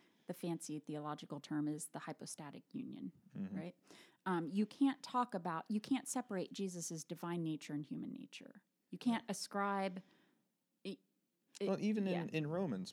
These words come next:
Speaker 2: Paul says, you know, that, that we've, uh, been given the right to be called sons of God. Right?
Speaker 1: Right.
Speaker 2: Like,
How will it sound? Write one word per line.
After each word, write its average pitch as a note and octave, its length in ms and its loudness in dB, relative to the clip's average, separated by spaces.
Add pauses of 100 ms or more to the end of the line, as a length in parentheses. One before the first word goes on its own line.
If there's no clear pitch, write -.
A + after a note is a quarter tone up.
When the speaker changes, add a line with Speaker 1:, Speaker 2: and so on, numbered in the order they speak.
Speaker 2:
Paul A2 200 -2
says, A2+ 300 -4
you A2 60 -2
know, G#2 180 0
that, F#2+ 180 -2 (160)
that A2+ 160 -6
we've, G#2 320 2 (800)
uh, G2 200 -4
been G2 280 -4
given G2 420 -2
the E2 340 -6
right F#2+ 280 -4
to - 60 -16
be G2 100 -4
called F2 280 -4
sons E2+ 300 -8
of - 100 -20
God. - 240 0 (260)
Right? F#3 300 0
Speaker 1:
Right. - 20 -8
Speaker 2:
Like, F#2+ 160 -6